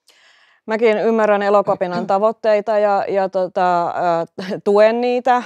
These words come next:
Speaker 1: Ja, ja tää nimenomainen teko, se ei herättänyt mussa mitään suuntaa tai toiseen, niinku, vahvaa tunnereaktiota,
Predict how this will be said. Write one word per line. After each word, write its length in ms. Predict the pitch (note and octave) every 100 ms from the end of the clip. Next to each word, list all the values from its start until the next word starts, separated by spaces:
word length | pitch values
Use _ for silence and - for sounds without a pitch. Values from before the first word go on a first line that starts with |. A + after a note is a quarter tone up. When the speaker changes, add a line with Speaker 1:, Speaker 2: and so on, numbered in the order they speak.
| -
Speaker 1:
Ja, 300 | G#3+ G3+ F#3+ -
ja 140 | G3
tää 520 | F#3 F#3 F#3 F#3 -
nimenomainen 720 | G3 G3 G3+ G3 F3+ F3+ F3+ E3+
teko, 500 | G3 G3+ F#3 E3+ - _ - E3 -
se 160 | - F#3+
ei 120 | G3
herättänyt 420 | G#3 G#3+ - F#3+
mussa 240 | F#3 F#3+ F#3+
mitään 460 | F#3+ G3 F3+ E3 - -
suuntaa 340 | G3 G3 F3+
tai 160 | F3 F3
toiseen, 440 | F3+ F3+ F3 E3+
niinku, 220 | E3 E3 E3
vahvaa 420 | F#3 F#3+ E3+ D#3
tunnereaktiota, 1080 | D#3+ D#3+ F#3 A3+ A3+ A3+ A#3+ A3 A3 A3